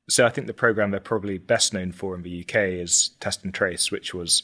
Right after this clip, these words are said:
supporting the U K government in, uh, running mobile testing centres,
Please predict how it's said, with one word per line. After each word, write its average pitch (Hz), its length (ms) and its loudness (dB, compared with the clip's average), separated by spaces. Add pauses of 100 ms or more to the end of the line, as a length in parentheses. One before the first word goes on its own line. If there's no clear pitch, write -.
(300)
supporting 101 460 4
the 95 60 0
U 92 80 -2
K 90 200 -6
government 95 640 0 (120)
in, 90 420 -6 (440)
uh, 92 160 4
running 95 320 2
mobile 95 320 0
testing 117 360 0
centres, 107 580 2